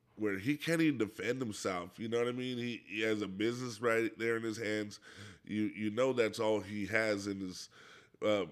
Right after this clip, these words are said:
as property, and, and you go ahead and take what, what you feel like is yours. Um, but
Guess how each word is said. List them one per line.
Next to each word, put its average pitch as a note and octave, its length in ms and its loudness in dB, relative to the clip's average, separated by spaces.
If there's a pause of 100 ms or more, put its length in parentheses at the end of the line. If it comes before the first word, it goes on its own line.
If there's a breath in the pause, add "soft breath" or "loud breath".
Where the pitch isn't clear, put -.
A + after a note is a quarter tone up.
(160)
as G2 160 0
property, A2 760 0
and, G2+ 300 0
and G2+ 180 -6
you G#2 140 -6 (100)
go A#2 180 4
ahead A#2+ 200 2
and G2 120 -2
take A#2 380 -2 (400)
what, A2 240 2 (300)
what G#2 200 -2
you C#3+ 120 -2
feel B2+ 180 2
like G#2+ 220 4
is G2 80 0
yours. G#2 720 2 (400 loud breath)
Um, G#2 420 4
but G#2 240 2